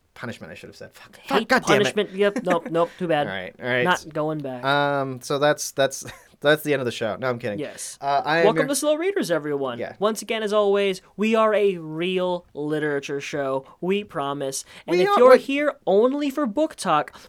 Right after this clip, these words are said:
Speaker 2: please swipe up, check out the show notes so we can skip straight to the book talk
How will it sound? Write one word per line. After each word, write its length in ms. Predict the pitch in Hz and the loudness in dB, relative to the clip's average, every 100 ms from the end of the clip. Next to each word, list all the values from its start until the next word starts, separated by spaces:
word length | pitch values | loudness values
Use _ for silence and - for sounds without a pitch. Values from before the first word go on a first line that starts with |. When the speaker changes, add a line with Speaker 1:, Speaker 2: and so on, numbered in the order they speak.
| _ | _
Speaker 2:
please 440 | 254 277 277 262 | -2 -2 -2 -2
swipe 380 | - 233 240 240 | -2 -2 -2 -2
up, 220 | 226 220 | -2 -2
check 240 | - 208 208 | -2 0 0
out 120 | 214 | -2
the 60 | |
show 320 | 202 - 175 170 | -4 -2 0 2
notes 260 | 165 160 | 0 -2
so 60 | - | -4
we 60 | |
can 120 | - 160 | -6 -4
skip 400 | - - 233 - | -4 -2 -6 -4
straight 640 | - - 165 156 185 185 | -6 -6 -6 0 0 -2
to 100 | - | -4
the 100 | 180 | -4
book 260 | 160 151 143 | -2 -4 -4
talk 280 | 165 156 | -2 -2